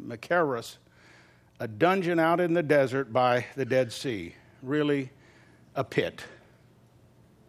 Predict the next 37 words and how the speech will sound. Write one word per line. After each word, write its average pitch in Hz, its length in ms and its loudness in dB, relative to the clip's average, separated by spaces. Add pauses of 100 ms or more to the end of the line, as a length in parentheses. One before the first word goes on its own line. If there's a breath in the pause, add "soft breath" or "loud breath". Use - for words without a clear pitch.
(1700 soft breath)
After 135 280 0
months 151 400 2
in 165 120 2
the 143 100 0
limelight, 143 720 2
this 127 220 -2
man 135 300 0
of 135 120 0
the 127 140 -2
outdoors, 120 720 -2
John 123 320 -2
the 135 80 -2
Baptist, 113 560 -4
had 107 140 -6
been 110 160 -10
thrown 139 280 -4
into 139 300 -4
a 143 80 -2
pit 113 320 -8
where 110 180 -6
he'd 107 140 -10
been 127 160 -8
confined 147 640 -2
for 127 160 -10
probably 139 540 -4
more 135 260 -2
than 165 140 0
a 165 40 4
year 113 440 -4 (920 loud breath)
when 135 160 2
he 127 80 4
sent 170 260 0
his 165 160 -4
disciples 147 640 -4
to 143 120 -6
Jesus 110 560 -2
with 127 320 -2